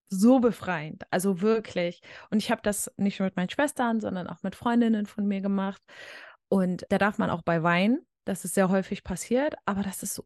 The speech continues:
unglaublich befreiend. Also wenn du das Gefühl hast, du hast dich jetzt hingesetzt und du realisierst, boah, das und das beschäftigt mich, aber du weißt, du kannst nichts dran ändern,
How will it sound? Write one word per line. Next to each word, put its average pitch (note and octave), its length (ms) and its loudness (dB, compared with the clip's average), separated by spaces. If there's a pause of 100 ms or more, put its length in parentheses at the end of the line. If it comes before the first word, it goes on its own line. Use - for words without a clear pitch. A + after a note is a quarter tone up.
unglaublich C4 500 2
befreiend. F#3 580 -2
Also F3 280 0
wenn G#3 160 2
du A3 100 2
das G#3+ 180 -2
Gefühl C#4 380 0
hast, D4 280 2 (360)
du - 80 0
hast A3 120 0
dich A3 120 -4
jetzt G#3 160 -4
hingesetzt D4 760 2
und A3+ 160 0
du A3+ 60 0
realisierst, A3 800 2
boah, G#3 360 0 (420)
das G#3+ 200 2
und G#3+ 120 -2
das G#3+ 140 -2
beschäftigt - 640 -2
mich, C#4 360 -2
aber A#3 120 2
du A#3+ 100 4
weißt, C#4 280 0
du - 40 -18
kannst - 440 -2
nichts C4 380 6
dran B3+ 180 -2
ändern, B3+ 480 -2